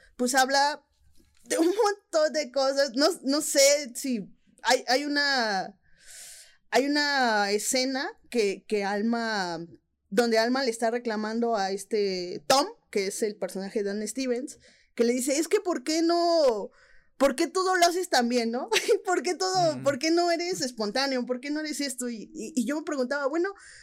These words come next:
Speaker 1: toda la vida nosotros nos preguntamos por qué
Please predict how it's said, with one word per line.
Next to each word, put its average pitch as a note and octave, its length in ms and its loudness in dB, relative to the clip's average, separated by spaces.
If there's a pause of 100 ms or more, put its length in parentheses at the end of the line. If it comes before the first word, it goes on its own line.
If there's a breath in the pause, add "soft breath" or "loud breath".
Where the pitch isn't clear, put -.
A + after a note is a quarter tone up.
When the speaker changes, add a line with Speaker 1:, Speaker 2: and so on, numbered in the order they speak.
(280 loud breath)
Speaker 1:
toda E4+ 240 6
la A#3+ 160 2
vida C#4+ 240 0
nosotros C#4+ 400 -2
nos B3 180 0
preguntamos B3+ 580 -2
por B3+ 300 2
qué E4 420 -4